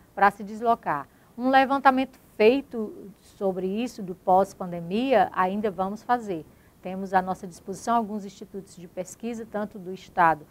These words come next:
quanto, é, dentro do sistema Fé Comércio, que pode nos ajudar nisso e fazer um dimensionamento a respeito das empresas e do se-, do seu retorno às atividades do setor produtivo.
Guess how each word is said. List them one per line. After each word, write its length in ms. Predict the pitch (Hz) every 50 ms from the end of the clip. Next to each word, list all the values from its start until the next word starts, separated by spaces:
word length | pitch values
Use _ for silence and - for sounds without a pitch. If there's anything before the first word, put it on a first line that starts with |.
| _ _ _ _ _
quanto, 560 | - 208 202 202 202 196 190 190 190 175 165 - _ _ _ _ _ -
é, 560 | 180 175 170 170 165 160 156 156 151 151 151 151 _ _ _ _ _ -
dentro 320 | 196 208 220 220 - 214
do 100 | 175 -
sistema 380 | - - 196 - - 190 180 170
Fé 140 | - 190
Comércio, 500 | 180 - 202 196 196 190 208 226 226 -
que 80 | - 262
pode 280 | - - 208 196 190 180
nos 180 | 190 185 175
ajudar 420 | 196 185 180 180 180 170 175 170 165
nisso 380 | 170 170 180 196 214 202 -
e 40 | -
fazer 340 | - 185 180 170 165 185 185
um 80 | 190
dimensionamento 1040 | 180 180 180 180 180 180 - - 190 180 175 170 170 170 175 185 196 196 - - 196 - _ _ _ _ _ _
a 80 | - 185
respeito 680 | 185 208 202 202 - _ - 185 180 196 190 - - 220 - - - - -
das 280 | - 175 180 185 175 185
empresas 720 | 196 190 - 196 180 185 190 208 202 226 262 240 226 - -
e 140 | - 214 214
do 160 | 196 226 226
se-, 420 | 214 - - - 202 190 190 196
do 120 | 202 190 190
seu 160 | - 220 196
retorno 600 | 165 214 214 - _ - 202 196 202 220 214 208
às 140 | 202 185 202
atividades 580 | 196 - - 196 202 202 180 185 185 180 190
do 100 | 190 180
setor 320 | 180 - 220 208 - 214 196
produtivo. 600 | - 214 214 208 233 220 - - - 170 147